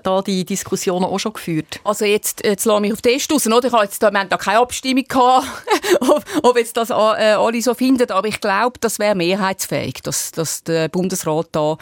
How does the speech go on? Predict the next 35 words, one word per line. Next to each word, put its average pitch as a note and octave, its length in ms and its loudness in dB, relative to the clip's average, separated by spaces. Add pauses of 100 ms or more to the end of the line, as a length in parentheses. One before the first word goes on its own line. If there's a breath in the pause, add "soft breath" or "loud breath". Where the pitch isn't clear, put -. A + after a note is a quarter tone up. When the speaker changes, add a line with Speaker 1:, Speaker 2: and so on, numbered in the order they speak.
(160 loud breath)
Speaker 2:
Verantwortung D#3 760 -4
mehr D3 180 2
muss D3+ 220 -2
wahrnehmen. D3 360 -2
Ich - 180 -18 (260)
bin G3 180 0
ziemlich F#3+ 280 0
sicher, - 300 -6
das - 200 -10
ist - 220 -10
mehrheitsfähig. - 720 -8 (100)
Speaker 1:
Also F#3+ 220 0
das G3+ 160 0
hat G3+ 160 -2
jetzt G3 240 -4
wie A3 260 0
das - 120 -8
Fass F3 280 -2
zum F#3 140 -2
Überlaufen D#3+ 320 -2
Speaker 2:
Absolut. E3 480 -4
Und F#3 160 0
Speaker 1:
gebracht, E3+ 260 -2
Speaker 2:
wir G3+ 60 0
ärgern F3+ 300 0
Speaker 1:
der F#3+ 80 -4
Speaker 2:
uns F#3+ 160 0
Speaker 1:
Bericht. - 360 -6
Speaker 2:
schon G3+ 220 0
lange A3 240 0
ein A3 60 -4
bisschen G3+ 240 0
über D#3+ 240 -2
die, F3+ 180 -2
äh, F3 200 0